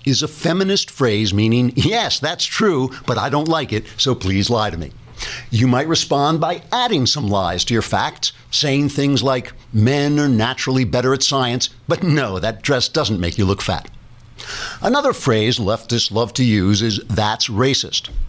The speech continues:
This phrase, when used by a leftist, means,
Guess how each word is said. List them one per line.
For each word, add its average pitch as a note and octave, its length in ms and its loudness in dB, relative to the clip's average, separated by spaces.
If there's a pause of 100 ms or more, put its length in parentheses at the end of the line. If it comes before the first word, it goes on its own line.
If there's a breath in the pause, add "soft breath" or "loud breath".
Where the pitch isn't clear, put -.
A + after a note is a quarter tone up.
(220 loud breath)
This C#3 300 2
phrase, A#2 520 0
when F2+ 200 0
used G#2 280 4
by C3 140 2
a C3 80 0
leftist, A#2+ 420 -2
means, G#2+ 360 2